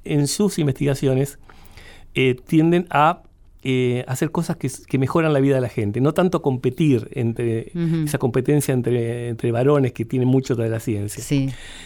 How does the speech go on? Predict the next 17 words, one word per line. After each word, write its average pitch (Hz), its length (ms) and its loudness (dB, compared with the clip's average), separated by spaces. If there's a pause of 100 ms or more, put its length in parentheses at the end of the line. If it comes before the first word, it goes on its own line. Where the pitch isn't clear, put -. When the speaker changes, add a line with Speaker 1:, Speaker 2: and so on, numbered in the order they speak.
Speaker 1:
Y 202 100 0
eso 262 120 4
se 202 160 4
ve, 233 280 0
hace 151 200 -4
poco 175 260 -2
la, 147 140 -2
hay 143 140 0
un, 143 260 2
un 131 100 -2
grupo 151 220 2
que 135 60 2
se - 60 -4
llama 135 120 0
Chicas 151 320 -2
en 135 80 0
Tecnología, 120 720 0